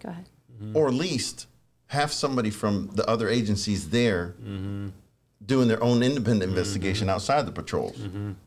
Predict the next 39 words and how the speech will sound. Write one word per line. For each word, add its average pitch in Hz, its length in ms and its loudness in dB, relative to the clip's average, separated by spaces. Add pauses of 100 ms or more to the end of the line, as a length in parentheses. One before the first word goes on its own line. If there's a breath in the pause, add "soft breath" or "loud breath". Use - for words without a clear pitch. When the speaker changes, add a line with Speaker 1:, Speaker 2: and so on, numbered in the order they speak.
(220)
Speaker 1:
Right. 320 380 -2 (120)
If, 240 200 0
yeah, 233 380 0 (100)
because 285 260 0
what's - 280 -2
the 349 100 4
harm, 214 420 -4
right? 208 380 -2 (340)
What's 339 220 0
the 311 140 0
harm 277 340 4
of 202 140 0
Speaker 2:
No. 220 60 -2
Speaker 1:
having 214 360 2
more 269 240 4
people 202 560 -4
Speaker 2:
No. - 160 -4
Speaker 1:
looking 220 320 2
at 208 100 2
an 202 80 0
investigation? 208 840 0
Speaker 2:
Agreed. - 140 -8 (120)
Yeah. 95 240 -6 (360 loud breath)
Speaker 1:
So - 180 -2
that, 254 320 0
that 285 160 2
raises 156 320 -4
a 143 40 -4
lot 123 200 -6
of - 80 -16
questions. 92 500 -8
Speaker 2:
Mm-hmm. - 280 -12
Speaker 1:
So 370 120 2
let's, 453 240 2 (120)
let's 494 240 -2
hear 440 160 2
what 220 120 0
they 262 160 2
did. 214 480 2